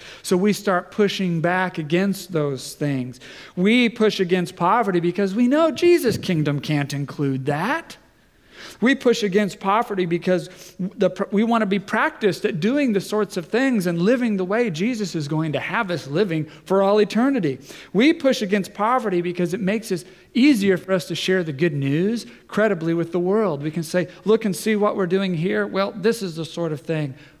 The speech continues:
our King Jesus will have us doing everywhere. This is what his kingdom is about, and even atheists can see that. Nicholas Kristof,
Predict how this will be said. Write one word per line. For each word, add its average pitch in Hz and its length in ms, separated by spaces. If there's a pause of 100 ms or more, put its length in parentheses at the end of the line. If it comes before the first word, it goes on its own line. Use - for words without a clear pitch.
our 151 140
King 151 300
Jesus 135 520
will 135 200
have 127 200
us 123 140
doing 123 400 (160)
everywhere. 123 640 (1300)
This 156 240
is 123 160
what 135 160
his 131 180
kingdom 127 340
is 120 140
about, 123 420 (320)
and 131 100
even 147 360
atheists 135 600
can 110 240
see 170 400
that. 110 500 (2000)
Nicholas 196 420
Kristof, 170 720